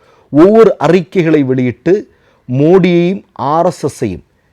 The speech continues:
மிகப்பெரிய அளவில் சிக்கலுக்குள்ளாக்கி கொண்டிருக்கிறார்கள். இந்த நேரத்துல தான் ரிலையபிள் சோர்ஸ்லேருந்து, நம்பத்தகுந்த வட்டாரங்களிலிருந்து ஒரு செய்தி ஒன்று வெளிவந்திருக்கிறது. விரைவில்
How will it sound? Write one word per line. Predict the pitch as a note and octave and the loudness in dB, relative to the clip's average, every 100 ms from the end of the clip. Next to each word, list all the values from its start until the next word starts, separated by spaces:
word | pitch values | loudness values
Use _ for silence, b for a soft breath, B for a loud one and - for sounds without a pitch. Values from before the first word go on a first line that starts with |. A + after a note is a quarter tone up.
| _ | _
மிகப்பெரிய | C3+ E3+ A#3 - _ - A3+ G3+ F#3+ | -2 0 0 0 _ -2 0 2 0
அளவில் | C#3+ D3 D3 C#3+ | 0 0 0 -4
சிக்கலுக்குள்ளாக்கி | - C#3 D3+ C3+ C3 B2 A2+ - | -10 -8 -4 -4 -2 -4 -4 -8
கொண்டிருக்கிறார்கள். | G2+ F2+ E2+ E2+ D2 - _ b b b b | -10 -10 -10 -14 -16 -20 _ b b b b
இந்த | F3 G#3 A#3+ | -4 2 4
நேரத்துல | G3+ G#3+ F#3+ F3 | 4 2 2 2
தான் | B2 A#2+ - _ _ _ | 2 0 -4 _ _ _
ரிலையபிள் | D3+ G#3 C4 C4 A#3 F#3+ | 0 2 4 4 2 -2
சோர்ஸ்லேருந்து, | F#3 E3 - A2+ F2 D#2 | -2 -4 -2 -4 -6 -8
நம்பத்தகுந்த | A#2 C#3+ F#3+ F#3+ G3 - D#3+ E3+ D3 | -4 -4 -2 -4 -4 -8 -8 -2 0
வட்டாரங்களிலிருந்து | C3 - C#3+ C3+ B2+ B2 A#2+ C#3+ D3+ | 0 0 -2 0 -2 -2 -2 -4 -4
ஒரு | A#2 | -4
செய்தி | G#2 C#3 C#3+ | -2 -4 -2
ஒன்று | C3 A2+ A2 | -4 -4 -4
வெளிவந்திருக்கிறது. | G#2+ G#2 G2+ F#2+ G2+ F#2 A2 - _ _ _ _ | -4 -4 -6 -8 -8 -6 -8 -10 _ _ _ _
விரைவில் | - B2 F3 G3 G3 G#3 G3+ | -8 0 4 4 4 0 -4